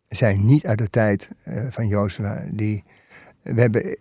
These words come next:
archeologisch helemaal geen, eh, bewijs voor het hele verhaal van, eh, van Jericho, dat het de stad instort en zo. Eh, dus dat is, eh, jammer, want, eh, archeologie zoekt toch ook heel vaak bewijzen. Bovendien is dat ook een vorm van financiering, weet je wel. Als je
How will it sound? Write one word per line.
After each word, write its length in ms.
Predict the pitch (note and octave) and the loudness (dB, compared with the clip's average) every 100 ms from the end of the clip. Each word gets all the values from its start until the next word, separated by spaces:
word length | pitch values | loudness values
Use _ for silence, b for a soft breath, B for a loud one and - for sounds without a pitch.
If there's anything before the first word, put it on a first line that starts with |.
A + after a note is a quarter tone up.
| _ | _
archeologisch 640 | - A#2 - B2 C#3+ C#3 - | -2 0 4 4 4 2 2
helemaal 260 | C3+ B2+ | 4 4
geen, 420 | G#2+ A#2+ G#2 F#2+ A2 | 2 2 2 0 -4
eh, 140 | F3+ A#2 A2 G#2 C3+ | -6 -6 -4 -6 -6
bewijs 540 | D#3 A#2 A2 B2+ C#3 - | -2 0 4 4 4 2
voor 160 | C3 | 0
het 120 | G#2+ | 0
hele 200 | - G#2+ | -2 -2
verhaal 320 | G#2+ G2 A#2 B2 | -2 -2 -2 -2
van, 300 | B2 A2 A2+ | -2 0 0
eh, 200 | A2+ G#2+ | -2 -2
van 160 | A#2+ | -2
Jericho, 440 | G#2 A2+ G#2+ - B2+ | 0 0 -2 -4 -2
dat 180 | F#2 | -4
het 120 | - - | -4 -10
de 100 | - | -8
stad 240 | - G#2 | -4 -2
instort 420 | - B2 - A2+ - | 0 -2 0 -2 -2
en 100 | A2 | -4
zo. 280 | B2 A2 - B B B B B B B B | -4 -6 -8 B B B B B B B B
Eh, 300 | - G#2+ G2+ G2 | 0 2 4 2
dus 160 | - A2+ | -2 0
dat 180 | - C#3+ | 2 2
is, 120 | - | 0
eh, 220 | - C3 | -2 2
jammer, 320 | G#2 G#2+ C#3+ | 4 4 4
want, 200 | C3 G2+ | 4 0
eh, 80 | - C3 G3+ E3 | -2 -6 -6 -12
archeologie 560 | - B2+ G#2 C3 G#2 C3 | -2 -2 2 2 4 2
zoekt 200 | - B2 | 4 0
toch 100 | - | 0
ook 160 | F#2 F2+ | -2 2
heel 140 | A#2 | 2
vaak 220 | G#2 F2+ | 2 0
bewijzen. 720 | G2+ G2+ G2+ G#2+ A#2+ C3+ A2+ | 0 2 2 2 0 -2 -2
Bovendien 420 | G#2 F#2 G2+ A2 G#2 | -4 -2 -2 0 -2
is 140 | F#2 | -4
dat 140 | G#2 | -6
ook 100 | A2 | -6
een 60 | A2+ | -4
vorm 160 | G2 G#2 | -2 -2
van 120 | G2 | -2
financiering, 720 | - G#2+ F2 - A#2 A2 C3+ | -2 -2 -2 0 0 0 0
weet 180 | G#2+ F#2+ | -2 -4
je 80 | - | -6
wel. 120 | B2+ | -6
Als 140 | G#2+ | -4
je 160 | - G2+ | -4 -6